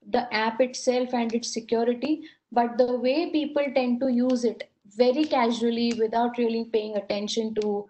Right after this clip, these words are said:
uh, what could be secure, safe practices, people tend to lose out again on a lot of money. And if there is a question as to what we need to do, uh, maybe I can answer it at that time, what you need to do to feel, to be safe with, say,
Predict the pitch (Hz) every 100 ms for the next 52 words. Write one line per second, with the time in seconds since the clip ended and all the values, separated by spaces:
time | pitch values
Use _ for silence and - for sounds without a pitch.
0 | _ _ - 202 220 214 247 202 233 226
1 | 233 226 220 220 202 - - 247 247 240
2 | 233 233 240 - - _ - 233 233 240
3 | 220 208 233 247 226 220 202 190 190 -
4 | 196 202 190 185 185 170 175 180 - 185
5 | 185 190 226 - 233 226 226 226 208 -
6 | 220 208 208 214 202 208 226 214 208 233
7 | 202 247 302 294 - _ - 180 196 190
8 | 202 180 196 180 170 - 185 180 180 175
9 | 170 165 180 180 175 180 240 233 214 208
10 | 220 214 196 190 233 233 - 240 233 -
11 | 247 233 254 247 262 254 254 240 233 -
12 | - 226 226 208 208